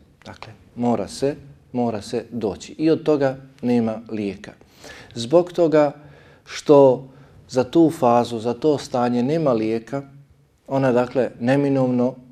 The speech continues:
dešava se i ne može čovjek vječno ostati mlad,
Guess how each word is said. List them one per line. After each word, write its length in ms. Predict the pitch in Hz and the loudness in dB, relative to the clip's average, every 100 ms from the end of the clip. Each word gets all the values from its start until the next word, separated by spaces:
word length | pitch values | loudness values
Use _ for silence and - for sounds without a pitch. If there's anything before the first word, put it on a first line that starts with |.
| - _ - | -20 _ -2
dešava 680 | 120 139 139 143 131 127 | 0 0 2 2 2 2
se 260 | 123 - 127 - - | 0 -6 -8 -8 -8
i 100 | 120 | -2
ne 160 | 127 147 | 0 0
može 260 | 143 123 | 0 -4
čovjek 400 | 123 135 120 117 | -2 -2 -2 -2
vječno 380 | 139 135 139 117 | -2 -4 -4 -6
ostati 420 | 117 - 113 117 | -6 -8 -8 -6
mlad, 480 | 107 120 135 123 - | -2 -2 -2 -4 -10